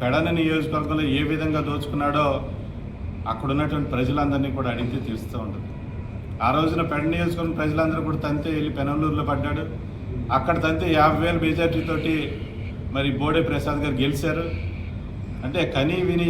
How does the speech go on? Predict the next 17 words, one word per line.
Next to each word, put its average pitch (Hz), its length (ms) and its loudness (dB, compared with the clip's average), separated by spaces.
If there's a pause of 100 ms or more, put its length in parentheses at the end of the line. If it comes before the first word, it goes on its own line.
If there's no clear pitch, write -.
ఎరిగినటువంటి 151 580 0
రీ-, 143 300 -2
రీతిలో 165 360 2 (680)
మరి 127 180 0
రాష్ట్రంలో 147 640 2 (100)
వీళ్ళందరూ 127 380 0
కూడా 127 220 -2 (120)
ఓడిపోయి 131 380 0
ఇంట్లో 110 220 -2
కూర్చున్నటువంటి 104 640 -6
పరిస్థితి 117 340 -6
మనం 104 180 -6 (100)
చూస్తా - 340 -6
ఉన్నాం. 95 180 -4 (1400)
పెడన్ 180 320 4
నియోజకవర్గంలో 180 760 4 (920)
మొన్ననే 147 360 2